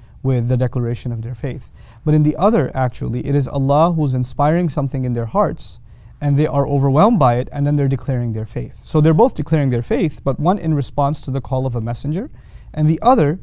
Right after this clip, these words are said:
as a reaction to what Allah inspired in their hearts. Now, the Arabic language, when you say "anna," that we are, that certainly we are,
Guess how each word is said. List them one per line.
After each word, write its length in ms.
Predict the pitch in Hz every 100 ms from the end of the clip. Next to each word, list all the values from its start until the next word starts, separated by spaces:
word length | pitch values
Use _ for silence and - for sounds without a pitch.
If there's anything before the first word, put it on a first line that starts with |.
| -
as 100 | 143
a 80 | 156
reaction 500 | 147 151 139 - 165
to 80 | 147
what 160 | 143 -
Allah 260 | 135 143
inspired 460 | 143 - 113 120 117
in 80 | 107
their 140 | 110
hearts. 440 | 120 113 - - -
Now, 240 | 156 135 - - - - - - - - - - -
the 200 | 160 175
Arabic 300 | 247 247 202
language, 260 | 180 180
when 120 | 165 170
you 100 | 196
say 300 | - 175 165 -
"anna," 540 | 175 175 139 113 123 - - - - -
that 280 | 143 156 -
we 320 | 156 196 190
are, 320 | 131 117 110
that 160 | 117 139
certainly 420 | - 180 156 151
we 200 | 139 135
are, 400 | 123 110 127